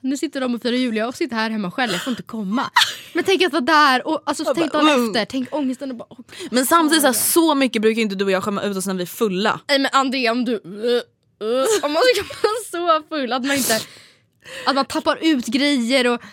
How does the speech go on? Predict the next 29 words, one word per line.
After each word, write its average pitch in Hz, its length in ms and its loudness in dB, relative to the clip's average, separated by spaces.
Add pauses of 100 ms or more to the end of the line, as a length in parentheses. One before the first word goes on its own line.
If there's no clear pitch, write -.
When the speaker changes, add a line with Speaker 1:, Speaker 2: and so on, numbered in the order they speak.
(420)
Speaker 1:
Alltså, 294 440 0 (240)
jag 269 120 0
vet 294 140 2
ju 285 40 2
bara 247 120 4
själv 269 460 2
hur... 233 420 -2 (220)
Ja, - 240 -12 (1500)
jag 226 80 -6
vet 202 160 -12
inte. - 200 -20 (1000)
Speaker 2:
Jag 226 200 0
Speaker 1:
Sant. 226 120 -2
Speaker 2:
tror 220 140 -6
Speaker 1:
För 302 120 -2
Speaker 2:
faktiskt 302 200 2
att 311 40 2
Speaker 1:
mina 294 60 0
Speaker 2:
jag 359 60 0
hade 349 120 -4
Speaker 1:
föräldrar 302 140 0
Speaker 2:
hellre 233 200 0
varit 214 40 -6
Speaker 1:
brukar 220 220 -4
liksom 214 240 -6
inte 196 140 -10
vara 196 80 -8
fulla 196 340 -8
själva. 220 500 -6